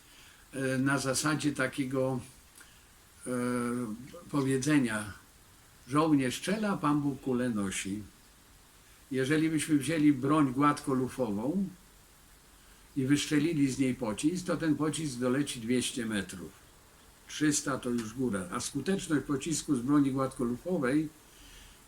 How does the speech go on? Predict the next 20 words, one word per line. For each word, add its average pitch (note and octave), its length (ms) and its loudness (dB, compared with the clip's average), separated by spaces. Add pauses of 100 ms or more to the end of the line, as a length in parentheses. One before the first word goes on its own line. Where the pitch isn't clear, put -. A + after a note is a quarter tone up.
(240)
no, E3+ 180 -2
jest E3+ 400 2
skuteczność, D3 680 2
no, C3 120 0
do B2+ 100 2
zabicia C3 500 2
zwierzęcia, A#2 600 -2
człowieka, C3 440 -2
żeby A#2 200 -4
uderzył B2 400 -2
w B2 40 0
jakąś A#2+ 320 -2
przeszkodę C3+ 560 -2
z A#2+ 40 -4
widocznym B2+ 520 -2
skutkiem, D3 460 0 (400)
to C3+ 60 -2
jest C3 160 2
sto - 400 0
metrów. A2+ 440 -2